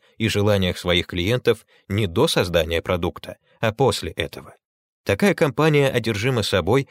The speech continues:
и своими продуктами, но никак не своими клиентами. Вот вопросы, которые всегда задаёт себе Amazon. Наши клиенты. Кто они? С какой проблемой они сталкиваются?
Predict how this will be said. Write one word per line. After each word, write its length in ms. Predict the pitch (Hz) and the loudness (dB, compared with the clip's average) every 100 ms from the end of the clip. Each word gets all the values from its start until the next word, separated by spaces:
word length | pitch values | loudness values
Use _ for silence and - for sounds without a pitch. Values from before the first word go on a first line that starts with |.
| - | -8
и 80 | 110 | -6
своими 340 | - 95 98 | 0 0 2
продуктами, 680 | 92 110 143 110 85 69 - _ _ | 0 0 0 -4 -8 -12 -14 _ _
но 160 | 104 98 | 0 2
никак 380 | 95 - 101 131 | 2 0 -4 -2
не 100 | 113 | 0
своими 360 | 95 85 87 | 2 2 0
клиентами. 640 | - 98 90 80 - 78 - _ _ _ _ _ _ - | 0 0 0 -4 -12 -16 -20 _ _ _ _ _ _ -8
Вот 300 | 87 175 170 | 0 0 2
вопросы, 500 | 165 - 196 - 170 | 0 2 2 2 2
которые 400 | 127 156 151 135 | 2 2 2 2
всегда 420 | - 101 80 127 | 0 -2 0 0
задаёт 420 | 123 90 80 101 | 0 0 0 0
себе 340 | - 90 82 - | 0 -2 0 0
Amazon. 440 | 98 80 73 65 - _ _ _ _ _ _ | -2 -4 -4 -8 -10 _ _ _ _ _ _
Наши 320 | 95 139 - 147 | -2 0 0 0
клиенты. 640 | 135 104 78 - - - _ - | 0 0 -2 -8 -20 -20 _ -16
Кто 260 | - 127 76 | -2 0 0
они? 300 | 71 - - _ _ _ _ _ _ - | -4 -14 -20 _ _ _ _ _ _ -6
С 120 | - | -2
какой 320 | 101 - 160 | -2 0 0
проблемой 560 | 147 127 90 90 107 131 | 2 0 0 2 2 0
они 260 | 120 104 | 0 -2
сталкиваются? 760 | - 131 92 - 73 - - | -2 -2 -2 -4 -12 -8 -8